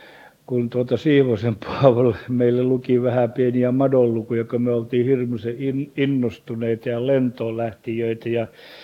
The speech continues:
ja toisten yläpuolelle lenteleviä, niin, niin Paavo siellä hiljakseen lupsutteli sen partansa välistä ja sanoi, että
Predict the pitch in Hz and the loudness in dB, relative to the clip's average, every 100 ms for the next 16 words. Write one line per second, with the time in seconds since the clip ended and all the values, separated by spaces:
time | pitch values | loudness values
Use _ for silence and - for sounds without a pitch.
0 | - 120 113 135 127 - 135 139 135 127 | -12 -10 0 4 4 2 -2 2 6 4
1 | 123 120 117 113 113 113 117 110 117 113 | 2 -2 0 0 2 2 2 0 -2 -2
2 | 113 117 113 113 113 - _ - _ - | 0 0 0 -2 -4 -4 _ -20 _ -20
3 | - _ - 117 113 _ - 143 185 202 | -20 _ -8 -6 -6 _ -4 0 2 2
4 | 196 202 185 175 185 185 170 170 - 165 | 2 4 6 6 6 6 6 4 4 4
5 | 165 165 - 156 - 156 143 156 147 160 | 4 0 -4 -6 0 2 2 0 0 2
6 | 156 143 127 143 143 147 147 143 - 139 | 2 0 0 0 2 4 2 0 0 2
7 | 139 135 143 139 135 127 135 | 4 2 0 2 0 2 0